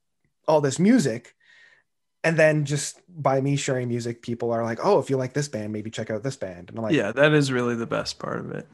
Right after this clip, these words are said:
Speaker 1: I love all this. This is amazing.
Speaker 2: Yeah.
Speaker 1: <laughs> So, yeah.
Speaker 2: Should we move on to
Speaker 1: Yes. Yes, 'cause I think
Speaker 2: Okay.
Speaker 1: we've milked I Q for all it's worth at the
Speaker 2: <laughs>
Speaker 1: moment.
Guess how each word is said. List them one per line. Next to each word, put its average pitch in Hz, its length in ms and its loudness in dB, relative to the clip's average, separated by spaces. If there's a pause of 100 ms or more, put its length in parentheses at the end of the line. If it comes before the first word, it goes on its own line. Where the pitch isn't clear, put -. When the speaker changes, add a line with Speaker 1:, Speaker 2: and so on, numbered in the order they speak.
Speaker 1:
I 165 80 2
love 196 260 2
all 151 160 6
this. 135 220 -4
This 165 160 -4
is 196 100 -8
amazing. 170 540 0 (560)
Speaker 2:
Yeah. 117 180 -4
Speaker 1:
<laughs> - 40 -10
So, - 360 -6 (160)
yeah. 143 320 0
Speaker 2:
Should - 200 -2
we 170 60 -12
move 165 280 2
on 147 240 8
to 143 500 4 (280)
Speaker 1:
Yes. - 920 0 (320)
Yes, 139 340 2
'cause 151 140 -2
I 147 80 6
think 185 180 2
Speaker 2:
Okay. 196 80 6
Speaker 1:
we've 185 120 4
milked 180 260 4
I 170 140 8
Q 165 360 2
for 143 320 2
all 135 140 4
it's 135 180 -4
worth 143 240 2
at 143 100 4
the 196 100 6
Speaker 2:
<laughs> - 20 4
Speaker 1:
moment. 139 480 2